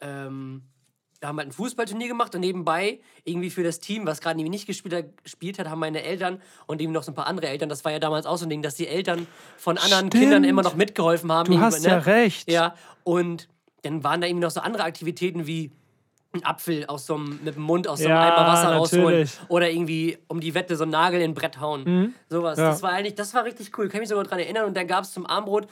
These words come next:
Speaker 1: gab's dann noch, haben wir selber Burger gemacht. Das war richtig
Speaker 2: Oha.
Speaker 1: cool. Aber ich weiß, ob es der achte oder neunte war.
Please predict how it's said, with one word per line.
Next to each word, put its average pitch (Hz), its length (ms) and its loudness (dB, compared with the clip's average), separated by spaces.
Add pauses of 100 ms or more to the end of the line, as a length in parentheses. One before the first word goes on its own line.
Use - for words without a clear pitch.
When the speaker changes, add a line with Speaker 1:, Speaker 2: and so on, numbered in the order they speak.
(220)
Speaker 1:
gab's 156 200 -6
dann 165 120 -6
noch, 147 140 -6
haben 160 140 -4
wir 156 160 -6
selber 160 240 -2
Burger 147 320 -4
gemacht. 107 460 -14 (680)
Das 214 240 -4
war 165 100 -2
richtig 127 220 0
Speaker 2:
Oha. 131 260 4
Speaker 1:
cool. 123 220 -10 (520)
Aber 143 100 -12
ich 143 80 -10
weiß, 220 140 -4
ob 208 80 -6
es 185 80 -12
der 190 140 -8
achte 220 180 -10
oder 202 100 -2
neunte 185 380 -8
war. 120 240 -8